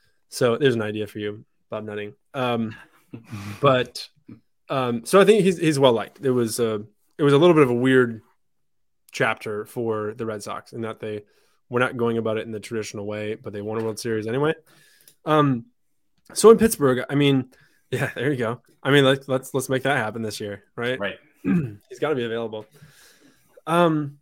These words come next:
Speaker 1: I think generally I don't have a huge problem with, with what he's done. I think he was brought in for us to, to do a rebuild, and he only came in 'cause he knew he could do a full rebuild.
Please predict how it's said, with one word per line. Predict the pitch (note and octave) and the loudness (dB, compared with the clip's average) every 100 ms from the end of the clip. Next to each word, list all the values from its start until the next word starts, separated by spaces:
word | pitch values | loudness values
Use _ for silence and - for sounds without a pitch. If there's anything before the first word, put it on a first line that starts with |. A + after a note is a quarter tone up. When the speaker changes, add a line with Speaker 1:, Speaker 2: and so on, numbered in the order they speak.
| _ _ _ _ _ _ _ _ _ _ _ _ - | _ _ _ _ _ _ _ _ _ _ _ _ -4
Speaker 1:
I | C#3 | -2
think | D3 A3+ A#3+ - _ _ _ _ _ _ _ _ _ _ | 0 0 -2 -8 _ _ _ _ _ _ _ _ _ _
generally | A#2+ E3 G#3 G#3+ G3+ | 0 4 6 8 8
I | |
don't | D3 D3+ | 8 4
have | D3 | 4
a | C3+ | 2
huge | C3 B2 | 0 0
problem | C3+ C3 C3 A#2 | 0 0 -2 -6
with, | B2 | -6
with | C#3+ | -6
what | A#2+ B2 | -4 -6
he's | B2 A#2+ | -6 -12
done. | A#2 C3 C3+ C#3+ _ _ _ _ _ - | -8 -8 -6 -10 _ _ _ _ _ -10
I | B2+ B2+ B2 B2 - | -6 -4 -4 -6 -12
think | - D3 C#3 C#3 - - _ _ _ _ _ | -8 -4 -4 -6 -16 -20 _ _ _ _ _
he | - D#3+ | -2 0
was | C#3+ A2+ | 0 0
brought | C3+ C#3 D3 | 0 2 2
in | C#3+ D#3 D#3+ - | 0 -2 -6 -10
for | - C#3+ C#3 | -12 -6 -4
us | C3+ - - _ _ _ - C#3 | -4 -10 -20 _ _ _ -20 -20
to, | - D3 | -10 -10
to | C3+ - C#3+ | -10 -6 -4
do | C3+ | -2
a | D#3+ | -2
rebuild, | D#3+ E3 E3 D#3+ | 0 0 2 0
and | B2+ | 0
he | B2 | -2
only | C#3 C3+ | -2 -2
came | - C3 B2 | -2 -4 -4
in | A#2 | -6
'cause | A#2 | -8
he | G#2+ | -10
knew | A2 A#2+ | -6 -6
he | A2+ | -6
could | G#2 | -8
do | A2 | -10
a | |
full | G#2 G#2+ G#2 | -10 -12 -14
rebuild. | G#2 D#2+ G1+ | -14 -18 -20